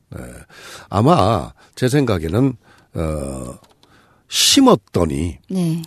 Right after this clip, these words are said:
Speaker 1: 심었더니 이렇게 결실을 맺게 되더라.
Speaker 2: 네.
Speaker 1: 바로 이거 같아요. 심지 않고 어떻게 열리길 바라겠습니까?
Speaker 2: 맞아요. 어떤
Speaker 1: 그죠?
Speaker 2: 의미에서 이렇게
Speaker 1: 네,
Speaker 2: 쓴 것 같아요.
Speaker 1: 심었더니 결실이 달리더라.
Speaker 2: 네.
Speaker 1: 그래서 아마 황금나무라는 말을 시-, 이,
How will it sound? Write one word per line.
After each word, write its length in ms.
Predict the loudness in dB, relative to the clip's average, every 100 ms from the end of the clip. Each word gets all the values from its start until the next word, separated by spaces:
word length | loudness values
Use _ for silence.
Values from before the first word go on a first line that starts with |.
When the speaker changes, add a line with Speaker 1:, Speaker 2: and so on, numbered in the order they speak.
| -8
Speaker 1:
심었더니 840 | -2 2 4 4 2 -4 0 2
이렇게 340 | 0 -2 -2 -4 -4
결실을 500 | -2 -2 0 0 0
맺게 380 | -2 -4 -4 -2
되더라. 520 | -4 -6 -10 -12 -18 -14 -6
Speaker 2:
네. 100 | 0
Speaker 1:
바로 140 | 2
이거 240 | 2 0
같아요. 360 | 0 -2 -4 -16 -18 -20 -10
심지 720 | -4 2 2 0 -6 -4 -2
않고 680 | -4 -4 -6 -2 2 2 2
어떻게 520 | -2 -4 0 2 2 4
열리길 520 | 4 6 2 0 -6
바라겠습니까? 520 | -4 0 2 0 -2 -4
Speaker 2:
맞아요. 80 |
어떤 200 | -2 0 0
Speaker 1:
그죠? 320 | 0 0 -2 -8 -6
Speaker 2:
의미에서 680 | 2 2 4 2 -2 -4 -8
이렇게 120 | -4 -2 -2
Speaker 1:
네, 40 |
Speaker 2:
쓴 280 | -2 0 4
것 60 | 4 2
같아요. 100 | 0
Speaker 1:
심었더니 340 | 2 6 4 2
결실이 640 | 0 0 2 0 2 4 2 -2
달리더라. 640 | 0 2 2 0 -6 -6
Speaker 2:
네. 80 | -6
Speaker 1:
그래서 400 | -2 0 0 -2 -6 -20 -8
아마 200 | 0 2 2
황금나무라는 960 | 2 0 0 0 -2 -2 -6 -6 -6
말을 280 | -8 -8 -8
시-, 260 | -8 -12 -14 -12
이, 260 | -10 -12